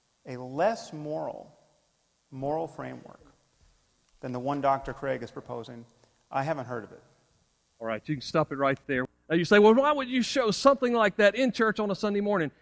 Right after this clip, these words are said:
Speaker 2: Because I, I try my best to help parents and grandparents understand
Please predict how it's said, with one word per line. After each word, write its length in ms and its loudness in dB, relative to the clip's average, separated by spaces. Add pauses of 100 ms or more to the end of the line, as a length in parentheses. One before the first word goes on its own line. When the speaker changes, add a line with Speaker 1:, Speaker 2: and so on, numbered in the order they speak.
(180)
Speaker 2:
Because 480 4
I, 300 -2
I 40 2
try 360 -2
my 160 4
best 360 4
to 80 -2
help 280 -2
parents 480 2
and 160 -2
grandparents 580 2
understand 640 4